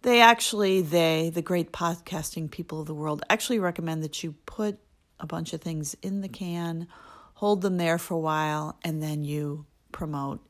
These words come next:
and you then put out. And that's true, but, but I also love to do promotion after ten, fifteen, or twenty episodes because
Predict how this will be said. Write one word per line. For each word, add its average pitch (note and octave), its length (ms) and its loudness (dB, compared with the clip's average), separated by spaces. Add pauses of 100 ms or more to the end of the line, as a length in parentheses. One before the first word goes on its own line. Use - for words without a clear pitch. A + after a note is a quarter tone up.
and C#3+ 240 -6
you C#3+ 320 -6
then C#3 240 -10
put - 220 -10
out. - 400 -14 (1040)
And A3+ 100 4
that's C4 240 4
true, G3+ 460 0
but, - 240 0
but F#3+ 120 2
I F#3+ 100 6
also A3+ 380 6
love F3+ 800 2 (100)
to - 140 -6
do F3 260 -2
promotion D#3+ 720 -4
after D3+ 280 -8
ten, D#3+ 440 -8
fifteen, D#3+ 500 -8
or D3 80 -6
twenty A3+ 400 -2
episodes D3+ 480 -4
because - 320 -8